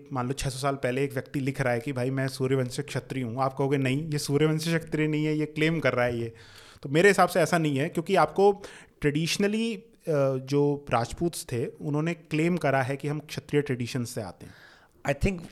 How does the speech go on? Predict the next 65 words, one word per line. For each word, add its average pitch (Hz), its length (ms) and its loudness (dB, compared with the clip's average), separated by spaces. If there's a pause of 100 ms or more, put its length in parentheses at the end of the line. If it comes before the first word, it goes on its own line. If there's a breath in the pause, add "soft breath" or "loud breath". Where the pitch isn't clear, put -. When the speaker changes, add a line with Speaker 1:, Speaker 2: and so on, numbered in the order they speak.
Speaker 2:
I 135 80 6
think 185 180 -2
वो 175 180 2
ये 135 160 2
बात 139 260 4
नहीं 123 100 -4
कह 113 60 -4
रहे 117 100 0
थे 151 140 -8
कि 160 120 -10
ये 156 100 0
Speaker 1:
नहीं, 196 100 4
Speaker 2:
गलत 127 120 4
Speaker 1:
उन-, 156 100 4
Speaker 2:
है। 170 60 4
Speaker 1:
उनका 170 240 4
जो 190 160 2
है 156 300 4
कि 170 260 -4
Speaker 2:
कि 190 40 -4
Speaker 1:
उनका 160 280 2
Speaker 2:
उन्हों-, 160 180 4
उन्होंने 165 300 4
बोला 135 200 4
था 156 80 2
कि 175 140 -6
ये 147 200 2
जो 175 100 0
क्लेम 135 300 2
है 170 140 4
काफी 160 280 0
वाइडन 127 360 4
हो 123 80 4
गया 127 140 0
था 190 40 6
और 180 80 4
बहुत 123 340 0
सारे 135 220 2
लोग 131 200 0
उसे 156 360 -4
ऐसे 123 260 4
यूज़ 139 280 8
कर - 120 -4
रहे 95 140 -4
थे 156 100 -4
to 170 220 -4
stake - 540 -4
power। - 240 -6
Speaker 1:
हाँ, 156 300 4
तो 151 240 4
मतलब 147 240 0
मेरा 160 160 4
वही 156 220 4
है, 147 60 4
उनके 143 280 0
हिसाब 151 220 0
से - 120 -8
जो 165 160 -2
राजपूत 147 480 0
आइडेंटिटी 131 480 0
थी 156 100 -2
वो 170 100 2
फ्लूइड 135 400 2
थी। - 460 -18
Speaker 2:
हम्म। 139 220 2